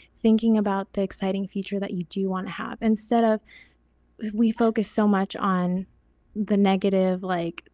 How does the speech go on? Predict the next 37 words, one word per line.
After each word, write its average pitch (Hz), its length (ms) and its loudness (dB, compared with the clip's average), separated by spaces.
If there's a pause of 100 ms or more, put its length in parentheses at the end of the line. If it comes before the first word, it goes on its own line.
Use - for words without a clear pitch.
things 190 240 0
about 190 260 -2
our - 120 -6
lives. - 240 -8
And 226 140 2
it's 226 140 -2
something 226 340 4
that, 214 340 -2 (240)
eh, 208 100 -8 (200)
like, 196 220 -4 (160)
I 196 220 0 (100)
feel 196 140 2
like 190 160 -2
everyone 196 500 0
does, 190 480 -6 (440)
and 202 120 0
it's 190 160 -4
really 202 240 4
hard. 196 380 0
You 202 120 0
have 190 240 -6
to, - 100 -10
like, 190 200 -4
train 190 400 -2
your 190 180 0
mind, 185 480 0
unless 302 340 4
we're, 294 240 2 (300)
sometimes 302 480 2
some 247 140 2
people 240 300 0
are, 196 300 2
like, 190 300 -4
naturally 190 540 -4
very, 180 320 -4
very 170 240 -6
positive. - 600 -8